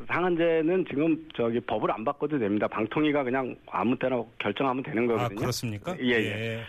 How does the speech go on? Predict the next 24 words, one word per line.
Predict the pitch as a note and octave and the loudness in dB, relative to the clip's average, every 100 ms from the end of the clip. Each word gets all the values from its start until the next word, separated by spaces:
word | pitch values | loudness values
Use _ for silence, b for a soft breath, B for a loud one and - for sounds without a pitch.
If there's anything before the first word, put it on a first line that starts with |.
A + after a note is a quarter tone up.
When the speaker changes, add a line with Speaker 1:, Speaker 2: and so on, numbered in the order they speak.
| B E3+ | B 0
Speaker 1:
예, | C#3 B2+ - | 2 2 0
그런데 | D3+ F#3 C3 | 0 2 2
Speaker 2:
네. | B2+ C3+ | 2 2
Speaker 1:
그렇게 | A2 D3 F3 - F#3+ F#3 - | 0 0 0 0 2 2 0
왜 | B2 | 0
아까 | - - D#3 C#3+ - | 0 0 -2 -2 -2
저기 | B2 C3 C3 - - - - | 0 0 -2 -12 -20 -20 -14
그걸 | - B2+ C#3+ | -4 0 0
안 | - A2 A2+ | 0 0 2
주냐, | D3 B2 F#2+ A2+ B2 | 2 4 2 2 0
상한까지 | C3+ D3+ C#3+ C#3 C#3 | 0 -2 -2 -2 -2
안 | A#2+ G2+ G#2+ | -2 -4 0
주냐 | C3+ B2+ | 2 2
그랬잖아요. | A#2 A2+ A2+ G2+ G#2+ E3+ E3+ | 0 -2 0 0 2 2 0
Speaker 2:
예. | F#2 - b b b b b _ | -4 -10 b b b b b _
Speaker 1:
그걸 | - D3 G#3 | -2 2 2
해놔도 | F#3+ A3 G#3+ C#3+ | 0 0 0 0
안 | G#2 A2 | 0 -2
줄 | C3+ E3 | -2 0
겁니다. | E3 B2+ G#2+ A2+ | 0 2 2 2
왜냐하면요, | A#2 D#3+ E3 C3 G#2+ A2+ F#3 D3+ F#2 | 4 2 2 2 2 2 2 0 -2
Speaker 2:
네. | G2 | -6
Speaker 1:
우리가 | B2 E3+ E3 F#3+ C#3+ | 0 2 2 0 0
뭐냐면 | A#2 A#2 G#2+ E3 B2 - | 0 0 2 2 0 -4